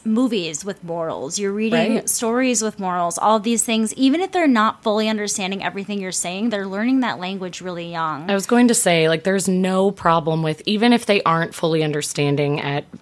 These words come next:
Speaker 2: you know, this age of three, like, showing them the pictures, still saying the words over and over so that it's sticking somewhere in their brain. And this is going to become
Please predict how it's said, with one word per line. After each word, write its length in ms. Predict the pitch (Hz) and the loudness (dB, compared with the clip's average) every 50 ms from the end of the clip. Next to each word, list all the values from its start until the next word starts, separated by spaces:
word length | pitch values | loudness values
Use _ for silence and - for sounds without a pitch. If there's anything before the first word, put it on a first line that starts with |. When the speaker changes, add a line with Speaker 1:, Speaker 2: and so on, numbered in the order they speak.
| _ _ | _ _
Speaker 2:
you 140 | - 170 165 | -6 -4 -2
know, 220 | 151 151 143 143 143 | 0 0 -2 -2 -2
this 260 | - 156 139 - - | -2 -2 -2 -2 -2
age 280 | 156 151 151 156 135 151 | -2 -2 -2 -2 -2 -4
of 120 | 139 127 | -4 -4
three, 520 | - - - 156 151 143 143 143 143 165 - | -6 -8 -4 -2 0 0 0 0 0 -2 -2
like, 220 | 156 165 151 - | -2 -2 -2 -2
showing 400 | - - - 202 190 208 220 226 | 0 0 2 4 4 6 6 6
them 180 | 214 190 196 196 | 6 4 4 2
the 80 | 180 180 | 0 0
pictures, 500 | - 165 151 - - - 160 151 143 - | -2 -4 -4 -4 -2 0 0 2 2 0
still 220 | - - 208 226 | 0 2 2 2
saying 400 | 214 - - 185 175 175 185 185 | 2 0 0 -2 0 0 0 0
the 80 | 185 170 | 0 0
words 300 | 156 165 160 165 160 170 | 0 0 0 0 0 -2
over 240 | 156 160 151 160 165 | -2 -2 0 0 0
and 120 | 165 160 147 | 0 0 0
over 240 | 139 151 160 170 | -2 0 -2 -2
so 160 | 170 - 170 151 | -2 -2 0 0
that 160 | 151 147 156 | 0 0 0
it's 200 | 151 151 - - | 0 0 0 -2
sticking 480 | - - 254 277 269 - 302 269 240 | 0 0 -2 -2 -2 0 0 2 2
somewhere 540 | 208 - - 170 151 160 160 156 151 139 147 | 2 2 2 2 2 2 2 2 2 2 2
in 140 | - 143 147 | 2 0 0
their 100 | 147 147 | 0 0
brain. 320 | 131 156 143 143 143 143 | 0 0 0 0 0 0
And 180 | 151 147 151 151 | 0 -2 0 2
this 200 | 156 156 151 - | 2 2 2 0
is 100 | 170 147 | -2 0
going 260 | - 170 151 151 156 151 | 0 2 2 2 0 -2
to 100 | - 143 | -2 -4
become 500 | 143 139 - 156 147 139 139 143 147 | -6 -4 -2 0 0 2 2 0 -2